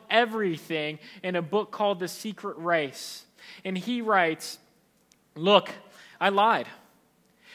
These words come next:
I thought it would cause the least damage. Put yourself in my shoes.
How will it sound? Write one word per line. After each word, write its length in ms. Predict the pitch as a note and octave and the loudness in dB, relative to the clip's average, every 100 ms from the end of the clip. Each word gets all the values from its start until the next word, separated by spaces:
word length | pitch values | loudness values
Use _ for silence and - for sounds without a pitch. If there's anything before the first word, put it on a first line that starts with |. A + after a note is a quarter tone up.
| - | 2
I 100 | F#3 | 4
thought 180 | F#3+ A3+ | 6 6
it 100 | A3 | 4
would 140 | G#3+ | 0
cause 300 | G#3 A3 A3 | 2 2 4
the 80 | G#3 | 0
least 280 | G3 G3+ E3 | -4 -6 -2
damage. 520 | F#3 A#3+ F3+ C3 - _ - - - _ _ | -2 -2 -4 -8 -14 _ -20 -20 -20 _ _
Put 140 | - D4+ | -2 -2
yourself 380 | C4+ D4 C#4+ | 0 0 0
in 40 | A#3+ | 0
my 180 | A#3 C4+ | -2 -2
shoes. 500 | - - D#3 B2+ | -4 -4 -6 -6